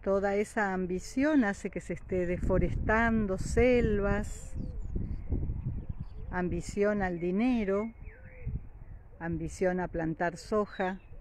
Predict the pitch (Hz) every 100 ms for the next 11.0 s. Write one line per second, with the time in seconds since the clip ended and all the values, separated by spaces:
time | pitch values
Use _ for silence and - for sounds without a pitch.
0 | - - - - - - - - - -
1 | - - - - - - - - - -
2 | - - 160 160 160 - 180 175 170 -
3 | 165 165 175 180 170 180 202 202 175 180
4 | 196 - - - - - - - - -
5 | - - - - - - - - - -
6 | - - - - - - - - - -
7 | - - - - - - - - 175 175
8 | 170 170 175 247 262 220 214 262 - -
9 | - - - - - - - - 175 170
10 | 170 160 165 165 185 254 - 208 208